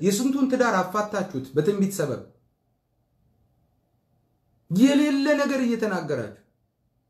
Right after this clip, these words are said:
እና እግዚአብሔር ዝም የሚል ይመስላችኋል? አንደኛ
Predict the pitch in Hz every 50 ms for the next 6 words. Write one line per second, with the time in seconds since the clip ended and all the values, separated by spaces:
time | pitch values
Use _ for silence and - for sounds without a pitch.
0 | _ _ _ _ _ _ _ _ _ _ _ _ _ _ _ _ _ _ _ _
1 | _ _ _ _ - 175 220 247 226 202 185 214 214 220 240 240 - 214 247 254
2 | 247 247 247 254 247 214 185 165 170 165 175 180 180 180 180 - 208 202 - -
3 | - _ _ _ _ _ _ _ 131 170 196 - 330 339